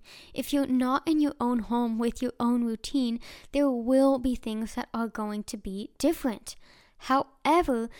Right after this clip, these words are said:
you can request and gather specific information beforehand to mentally prepare for what's to come. For me, that meant knowing the exact itinerary of the trip and taking time to look at the pictures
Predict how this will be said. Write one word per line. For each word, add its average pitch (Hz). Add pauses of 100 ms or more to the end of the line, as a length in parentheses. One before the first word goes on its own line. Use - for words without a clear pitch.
(180)
you 285
can 302
request 240
and 240
gather 277
specific -
information 226
beforehand 240
to 247 (340)
mentally 254
prepare 220
for 202
what's 196
to 269
come. 370 (440)
For 269
me, 269
that 254
meant 262
knowing 233
the 220
exact 233
itinerary 254
of 320
the 285
trip 214
and 240 (340)
taking 339
time 247
to 247
look 269
at 240
the 240
pictures -